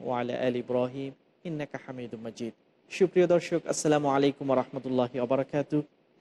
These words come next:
জীবনের রংধনু অনুষ্ঠানে আমি আপনাদের সকলকে স্বাগতম জানাচ্ছি। আকাশে বৃষ্টির সময় যেমন রংধনু সৃষ্টি হয়, লাল, নীল, সবুজ, আকাশি, বেগুনি এবং কমলা,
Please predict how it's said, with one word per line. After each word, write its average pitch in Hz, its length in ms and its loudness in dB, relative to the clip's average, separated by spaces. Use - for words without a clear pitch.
জীবনের 180 440 2
রংধনু 156 480 0
অনুষ্ঠানে 147 540 -6
আমি 151 180 0
আপনাদের 135 280 0
সকলকে 131 460 -6
স্বাগতম 120 460 -4
জানাচ্ছি। 110 380 -8
আকাশে 180 480 0
বৃষ্টির 156 460 0
সময় 156 440 -2
যেমন 143 340 2
রংধনু 139 440 0
সৃষ্টি 156 400 -4
হয়, 131 280 -2
লাল, 131 280 4
নীল, 127 180 -4
সবুজ, 127 440 -4
আকাশি, 139 380 -4
বেগুনি 131 420 -2
এবং 135 340 2
কমলা, 131 420 2